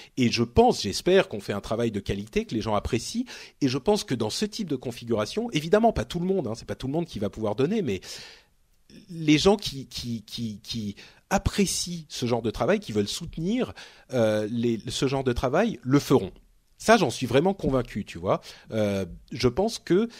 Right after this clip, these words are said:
les gens ne sont pas dans cette, euh, dans cet état d'esprit, euh, pique-assiette perma-, en permanence. Ils sont dans cette, dans un état d'esprit où ils veulent des systèmes qui soient adaptés à la réalité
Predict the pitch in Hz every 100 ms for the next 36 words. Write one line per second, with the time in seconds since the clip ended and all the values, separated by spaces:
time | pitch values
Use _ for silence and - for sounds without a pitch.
0 | - _ - 143 135 127 196 214 127 135
1 | 123 180 160 123 - 110 - - 110 104
2 | 95 90 87 - - 120 117 139 156 156
3 | 147 143 143 - - 165 147 - - -
4 | 107 101 - 160 185 151 - 156 147 -
5 | 127 120 120 113 135 117 117 180 240 -
6 | - - - _ 160 139 180 180 139 -
7 | 131 - - 127 123 143 139 - 131 131
8 | - 214 202 214 220 139 135 120 165 143
9 | 101 - - - 120 123 147 - 240 240
10 | 120 - 117 - 180 160 - - 214 -
11 | - - _ - 143 147 117 107 156 190
12 | 160 151 - 196 226